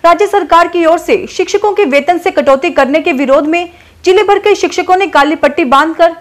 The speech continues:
विरोध प्रदर्शन कर मुख्यमंत्री, शिक्षा मंत्री और मुख्य सचिव के नाम ज्ञापन का मेल प्रेषित किया।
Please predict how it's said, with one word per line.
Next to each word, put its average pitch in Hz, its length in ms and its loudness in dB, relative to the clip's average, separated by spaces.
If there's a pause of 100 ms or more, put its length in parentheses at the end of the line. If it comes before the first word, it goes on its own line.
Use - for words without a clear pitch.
विरोध 381 300 0
प्रदर्शन 285 400 0
कर 359 160 2
मुख्यमंत्री, 262 680 -2 (120)
शिक्षा 285 240 -2
मंत्री 277 360 -4 (320)
और 392 80 2
मुख्य 359 300 0
सचिव 359 340 -4
के 370 100 0
नाम 294 280 0
ज्ञापन 269 340 2
का 349 140 2
मेल 254 260 -2
प्रेषित 220 340 -4
किया। 226 220 -2